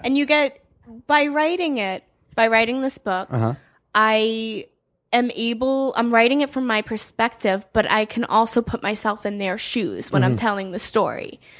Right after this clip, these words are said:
Speaker 1: I can see their perspective. It's not so one-sided.
Speaker 2: Mm-hmm.
Speaker 1: Does that make sense?
Speaker 2: Sure. Oh, you got an example?
Speaker 1: Um,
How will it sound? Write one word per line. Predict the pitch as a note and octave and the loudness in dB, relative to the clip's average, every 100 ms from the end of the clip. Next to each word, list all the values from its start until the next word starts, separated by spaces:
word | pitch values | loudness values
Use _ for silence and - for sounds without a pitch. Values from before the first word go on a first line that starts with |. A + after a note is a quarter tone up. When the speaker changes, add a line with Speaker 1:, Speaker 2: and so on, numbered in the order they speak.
| - - | -20 -6
Speaker 1:
I | - G3 | 0 0
can | - G#3 G3 | 0 -2 -2
see | - - B3+ | -6 -2 2
their | A#3+ C4 | 4 4
perspective. | C4 A3+ - G3+ F#3+ - G3+ | 2 -4 -2 -2 -2 -2 -2
It's | G3+ B3 | -2 -2
not | G3 - | -2 -2
so | - A3+ G#3+ | -4 -2 0
one-sided. | G3+ F#3 G3 A3+ G3 F3+ - - - - | 0 -2 -4 -2 -2 -2 -4 -10 -12 -12
Speaker 2:
Mm-hmm. | A2+ G#2+ G2 - - | -8 -6 -8 -10 -8
Speaker 1:
Does | A#3 | 0
that | A3 A3 | 2 2
make | A3+ | -6
sense? | - A3+ C4 - - | -6 -8 -8 -10 -6
Speaker 2:
Sure. | - G3+ | -2 2
Oh, | C#3+ D3+ | 4 4
you | C3 | 4
got | B2+ B2+ | 4 4
an | |
example? | A#2 G2+ A2+ A#2+ F#3+ E3 _ _ _ _ _ _ _ | 0 -2 -2 -4 -6 -8 _ _ _ _ _ _ _
Speaker 1:
Um, | A#3 C#4 E4+ F4 F4 E4 | 2 4 2 0 -6 -10